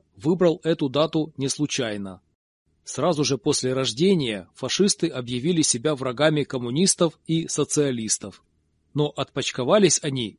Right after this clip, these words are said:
именно от социалистов. Элементы социалистической идеологии, защита интересов рабочих, борьба с крупным капиталом, государство как главный регулятор экономической жизни и владелец части собственности –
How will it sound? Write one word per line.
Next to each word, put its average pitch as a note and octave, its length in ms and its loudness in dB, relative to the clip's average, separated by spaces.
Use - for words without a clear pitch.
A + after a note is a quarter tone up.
именно F#3+ 440 4
от D#3+ 240 -4
социалистов. D#3 960 0
Элементы C3+ 500 2
социалистической C#3 960 -2
идеологии, C#3 800 2
защита - 480 -2
интересов C3 640 -2
рабочих, C3 640 0
борьба C3 380 -2
с - 60 -2
крупным C#3+ 420 -2
капиталом, D#3 680 -2
государство C3+ 640 -2
как B2 200 -6
главный C3+ 380 0
регулятор C3 580 -2
экономической B2+ 800 -4
жизни B2 480 -2
и D3 80 -4
владелец B2+ 680 0
части C#3 360 -2
собственности – D#3+ 920 -2